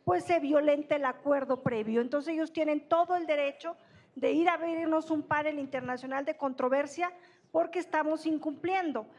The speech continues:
Y recordemos que ya empieza el, la revisión del propio Tratado de Libre Comercio. En el artículo veintiocho se abre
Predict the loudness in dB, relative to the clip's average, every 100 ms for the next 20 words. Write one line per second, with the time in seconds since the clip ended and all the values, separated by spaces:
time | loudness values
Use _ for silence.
0 | -20 -6 -2 0 2 2 2 2 2 0
1 | -4 -8 -4 -2 0 0 -2 0 0 0
2 | 0 0 0 0 -2 -2 -6 -8 -6 -2
3 | -2 -2 -2 -4 -4 0 0 0 -8 -20
4 | _ 0 0 2 0 0 -2 -2 0 2
5 | 2 0 -2 -4 -4 -6 -6 -10 -16 -20
6 | -20 _ _ 0 2 4 4 2 2 -2
7 | 2 2 2 0 -2 -2 -2 -6 -10 -10
8 | _ _ _ _ 0 6 6 6 4 2
9 | 2 4 4 4 2 0